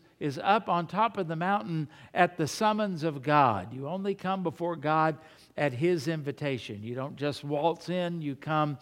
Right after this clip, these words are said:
because he has called you. Now, we're gonna read in, uh, Exodus thirty-four in just a moment,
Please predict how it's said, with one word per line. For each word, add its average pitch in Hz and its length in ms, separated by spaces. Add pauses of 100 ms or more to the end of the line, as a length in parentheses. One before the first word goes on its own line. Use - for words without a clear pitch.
(320)
because 135 360
he 156 160
has 131 180
called 175 480
you. 95 160 (440)
Now, 180 120
we're 175 140
gonna 254 180
read 185 540 (560)
in, 147 420
uh, 139 500
Exodus 156 580
thirty-four 156 600
in 131 120
just 151 300
a 143 40
moment, 139 420